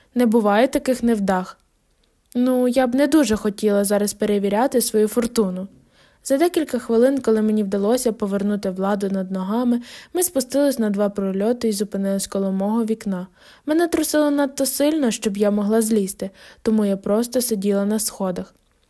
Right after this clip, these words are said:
Лілі закотила очі, чекаючи на мене, потім змагнула, що я не можу поворухнутись, і сіла поруч.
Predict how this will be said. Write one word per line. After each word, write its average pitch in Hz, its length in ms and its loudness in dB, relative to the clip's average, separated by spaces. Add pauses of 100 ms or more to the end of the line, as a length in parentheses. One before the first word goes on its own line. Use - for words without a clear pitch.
(200)
Лілі 330 240 4
закотила 226 680 2
очі, 196 320 -4
чекаючи 196 560 -4
на 214 120 0
мене, 190 360 -2 (320)
потім 233 300 2
змагнула, 208 680 0 (200)
що - 200 -4
я 294 180 0
не 311 120 2
можу 254 300 4
поворухнутись, 240 960 0
і 202 80 -6
сіла 220 400 2
поруч. 185 560 -6